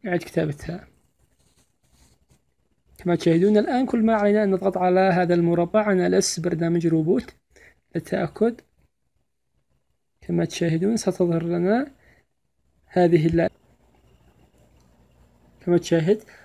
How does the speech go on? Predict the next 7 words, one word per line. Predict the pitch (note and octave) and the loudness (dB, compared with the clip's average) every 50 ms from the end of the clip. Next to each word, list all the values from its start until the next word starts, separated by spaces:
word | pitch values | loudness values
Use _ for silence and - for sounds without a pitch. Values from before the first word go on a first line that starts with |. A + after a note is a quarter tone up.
| _ _ _ - | _ _ _ -4
ظهرت | D#3+ E3 F3+ F#3 F#3 G3 | 0 0 0 2 2 2
لنا | F#3+ G3 | 2 2
هذه | G3 F3 F3+ F#3 E3+ F3 D#3 E3+ | 2 2 2 2 2 2 2 2
اللائحة. | E3+ E3+ E3 E3 F3 F#3 F3 - - A3+ B3 | 4 4 4 2 2 0 -2 0 2 2 4
نختار، | C4 A#3 A3 A3 G#3 - - - G#3+ G#3 G#3 G#3+ G#3+ - - - - - - _ _ _ _ _ - - | 4 4 4 2 0 -4 -8 -2 0 2 4 2 2 0 -12 -20 -20 -20 -20 _ _ _ _ _ -4 0
آه، | F3+ F3 F3 E3+ F3+ | 2 2 2 2 2
واج-، | F#3 F#3 F#3 F#3 F3+ F3 G#3 | 2 4 6 6 4 4 2